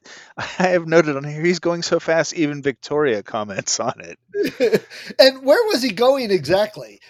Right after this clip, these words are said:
Speaker 2: Because he
Speaker 1: He
Speaker 2: killed
Speaker 1: didn't
Speaker 2: the
Speaker 1: know.
Speaker 2: mother. Right, he just ran, but then in, in a few minutes, he's going to wanna kill the girls. So why was he even running?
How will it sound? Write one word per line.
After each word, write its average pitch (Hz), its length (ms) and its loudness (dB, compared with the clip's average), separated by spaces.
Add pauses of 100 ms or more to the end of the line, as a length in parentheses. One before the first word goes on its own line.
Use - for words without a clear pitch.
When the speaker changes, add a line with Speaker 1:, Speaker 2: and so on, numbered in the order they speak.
(140)
Speaker 2:
Because 214 440 -2
he - 80 0
Speaker 1:
He 220 60 4
Speaker 2:
killed 220 200 4
Speaker 1:
didn't 220 60 -2
Speaker 2:
the 226 60 6
Speaker 1:
know. 330 180 6
Speaker 2:
mother. 165 300 -2 (440)
Right, 302 260 6
he 208 140 -6
just 208 240 -4
ran, 233 460 -2
but 196 140 -2
then 226 340 -4 (380)
in, 220 180 -4
in 220 200 -2
a 214 60 -4
few 247 220 -8
minutes, 240 400 -6
he's 190 260 -12
going 214 240 -6
to 202 60 -8
wanna 196 240 -4
kill 208 220 -2
the 170 100 -8
girls. 151 480 -6 (320)
So 196 160 -4
why 208 200 -2
was 240 200 -8
he 226 100 -8
even 214 220 -10
running? 220 420 -12